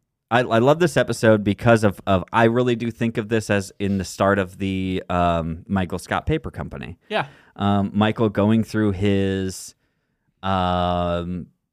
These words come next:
Speaker 1: this, like, absolute roller coaster feeling of, of, "I quit. I'm so excited. I am, I've got the whole world ahead of me."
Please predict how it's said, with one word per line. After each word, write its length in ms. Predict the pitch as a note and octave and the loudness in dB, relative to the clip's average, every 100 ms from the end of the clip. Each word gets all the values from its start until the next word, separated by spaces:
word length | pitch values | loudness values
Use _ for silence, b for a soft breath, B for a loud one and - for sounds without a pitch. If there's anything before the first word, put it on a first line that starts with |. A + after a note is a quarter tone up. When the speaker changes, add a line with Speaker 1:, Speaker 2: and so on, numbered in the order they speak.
| _ _ _ | _ _ _
Speaker 1:
this, 320 | G#2+ A#2+ - | 0 0 2
like, 300 | G#2+ G#2 - b b b b - | 2 2 0 b b b b -6
absolute 560 | C3+ D3+ - D#3 D3 - | -2 -2 0 4 4 2
roller 560 | G2+ A2+ B2+ C#3+ C3+ | 4 8 8 6 2
coaster 640 | B2 A#2+ A2+ G#2+ - G#2+ F#2+ | 0 -2 -2 -4 -4 -2 -2
feeling 640 | - B2 A#2 G2 F2 F2 - | -2 0 2 0 -2 -6 -4
of, 680 | G2 F#2+ F2+ F2+ F2+ - _ _ _ _ _ _ _ _ _ _ - B B B | 0 2 2 0 -2 -6 _ _ _ _ _ _ _ _ _ _ -20 B B B
of, 300 | A2+ G#2+ F#2+ b b - | 2 2 0 b b -4
"I 100 | G#2+ | -4
quit. 540 | - C3+ D3+ - - _ - | 0 2 2 0 -20 _ -18
I'm 80 | F2 | -16
so 240 | - B2+ | -10 -10
excited. 760 | - - - C3 D3 C#3+ C#3+ A#2+ _ _ | -10 -6 0 4 4 4 0 -8 _ _
I 400 | F#2 F#2 F2+ F#2 - | -4 -2 0 -4 -6
am, 520 | F#2+ F2 E2+ E2+ E2+ - | -6 -4 -4 -6 -8 -6
I've 220 | F2 F2 | -6 -4
got 320 | E2+ D#2+ - | -4 -4 -6
the 80 | E2+ | -12
whole 280 | - G#2 E2 | -10 -10 -10
world 340 | D2+ C3+ F3 | -2 4 6
ahead 240 | D#3+ C#3+ D3+ | 6 2 2
of 100 | D3 | 2
me." 280 | D3 C#3+ | 0 -2